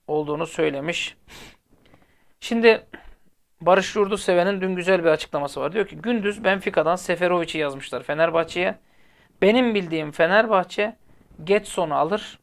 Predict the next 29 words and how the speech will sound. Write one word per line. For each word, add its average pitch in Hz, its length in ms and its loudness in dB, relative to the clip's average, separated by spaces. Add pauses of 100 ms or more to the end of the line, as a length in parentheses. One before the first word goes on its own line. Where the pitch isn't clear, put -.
(140)
doldurur 170 420 -2
takıma 180 380 -2
on 190 200 -4
tane 165 280 0
orta 175 200 -2
saha 156 240 -4
oyuncusu. 143 480 -8 (1900)
Şimdi 160 160 -8
bu 170 40 -8
Seferovic'in 220 920 2
olayını 208 320 4
ben 208 100 6
anlamadım. 208 420 0
Herkes 165 300 -2
Seferovic 170 500 -2
yazmış 147 300 -4
etmiş - 340 -10
de. 151 140 -6 (600)
Ben 165 120 -2
çok 190 180 -2
anlamadım 185 480 -2
ne, 160 240 -12
ne 170 160 -8
kastettiğinizi. 143 800 -8 (2250)
Ha, 170 160 -10
Seferovic'i 170 500 -2
Fenerbahçe'ye 180 500 2
mi 156 60 -6
getiriyorsunuz? 135 680 -10